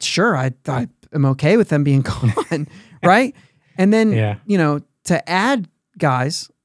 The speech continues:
Speaker 1: Mike Burrows, okay? Um, Chase DeYoung, who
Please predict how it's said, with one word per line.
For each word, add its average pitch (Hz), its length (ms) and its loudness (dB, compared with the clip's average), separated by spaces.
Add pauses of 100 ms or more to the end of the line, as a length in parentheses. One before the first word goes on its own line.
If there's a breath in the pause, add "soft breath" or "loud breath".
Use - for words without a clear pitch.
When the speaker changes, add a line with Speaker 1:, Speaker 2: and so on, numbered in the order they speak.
(140)
Speaker 1:
Mike 156 280 0
Burrows, 151 540 0 (580)
okay? 147 300 -4 (1000)
Um, 143 720 0 (400)
Chase 214 320 0
DeYoung, 202 400 0
who 170 360 0